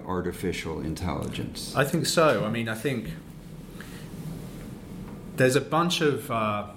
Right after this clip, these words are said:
Speaker 2: what, what we live in, we live in a world where we're, our jobs are to, if you boil it right down, to move ideas from one human mind to another human mind, right? You, I want to connect and communicate with you. That's why I became a creative in the first place,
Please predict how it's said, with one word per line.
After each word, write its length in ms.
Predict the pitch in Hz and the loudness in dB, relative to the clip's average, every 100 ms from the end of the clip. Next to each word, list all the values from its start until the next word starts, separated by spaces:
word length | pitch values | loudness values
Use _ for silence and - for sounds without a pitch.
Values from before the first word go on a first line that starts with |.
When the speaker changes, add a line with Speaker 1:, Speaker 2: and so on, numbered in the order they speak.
| - | -6
Speaker 2:
what, 240 | 135 151 143 | 0 0 2
what 180 | 143 143 | 0 4
we 100 | 160 | 6
live 160 | 151 | 6
in, 180 | 120 120 | 4 0
we 160 | 135 147 | 4 6
live 140 | 139 | 6
in 100 | 120 | 4
a 60 | 107 | 0
world 340 | 104 101 98 | 0 0 -2
where 140 | 98 95 | -2 0
we're, 220 | 101 92 - - - | -2 -2 -6 -10 -6
our 120 | 104 | -4
jobs 360 | 95 135 127 107 | 2 4 4 4
are 120 | 101 | 2
to, 200 | - 104 92 - - - - - - - - | 2 -2 -2 -4 -10 -10 -10 -10 -10 -10 -4
if 140 | 113 110 | -2 2
you 80 | |
boil 220 | 107 123 117 | 8 8 8
it 80 | |
right 220 | 107 104 101 | 2 -2 -2
down, 200 | 101 98 | -2 -2
to 120 | - | -2
move 340 | 104 120 117 | 2 4 6
ideas 480 | 104 101 107 98 98 | 4 2 2 2 2
from 220 | - 98 | -2 0
one 180 | 101 104 | 2 2
human 380 | 101 110 101 95 | 2 0 2 2
mind 240 | 95 92 90 | 0 0 -2
to 100 | 98 | -2
another 220 | 98 - | -4 -4
human 340 | 104 92 92 | -6 -6 -4
mind, 300 | 92 92 92 | -4 -4 -6
right? 200 | 95 95 - - - | -6 -6 -8 -6 2
You, 240 | 120 117 | 4 6
I 140 | 117 | 4
want 340 | 113 110 98 98 - - - - - - | 4 4 2 -2 -10 -12 -12 -12 -10 -6
to 140 | - - - - - - | -6 -6 -10 -10 -10 -4
connect 400 | 113 110 113 - | 2 4 2 -2
and 120 | 101 | -6
communicate 580 | - 104 101 101 101 92 | -4 -2 -2 -2 -4 -4
with 140 | 95 | -4
you. 140 | 95 92 | -4 -2
That's 240 | 107 107 | 0 0
why 240 | 113 107 104 | 2 4 4
I 20 | 98 - - - | 2 -4 -8 -4
became 320 | 107 110 101 | -2 0 0
a 60 | 92 | 0
creative 380 | 113 101 101 | -2 -2 -2
in 80 | 98 | -4
the 80 | 95 | -4
first 320 | 104 107 92 | 0 2 2
place, 320 | 101 95 98 | -2 -4 -6